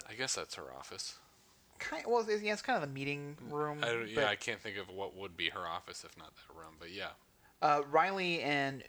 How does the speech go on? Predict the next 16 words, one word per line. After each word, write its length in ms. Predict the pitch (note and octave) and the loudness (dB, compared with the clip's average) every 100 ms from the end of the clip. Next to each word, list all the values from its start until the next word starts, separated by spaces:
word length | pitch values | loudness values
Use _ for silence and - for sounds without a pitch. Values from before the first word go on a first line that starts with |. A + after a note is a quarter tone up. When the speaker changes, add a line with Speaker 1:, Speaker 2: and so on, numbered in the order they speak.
| D3 | -8
Speaker 2:
Jack 520 | B2+ D3 F3 D#3 C#3 | 2 4 6 4 2
are 120 | - C#3 | 2 4
trying 240 | D#3 C#3+ | 4 4
to 100 | C3+ | 4
get 120 | C3+ | 2
into 160 | C#3 C3+ | 2 0
the 80 | B2+ | 4
data 240 | C#3+ D3+ | 4 4
center, 300 | - C3+ C3 | 4 4 4
but, 240 | C3 B2+ | 4 4
uh, 280 | C3 B2 B2+ | 6 6 6
the 100 | B2 | 4
doors 240 | C#3 C#3+ - | 4 4 4
are 80 | |
locked. 320 | G1+ - - - - - - - | -2 -2 -6 -16 -20 -20 -20 -14
So 540 | - D#3 C#3 C3+ C3 | 2 6 6 6 2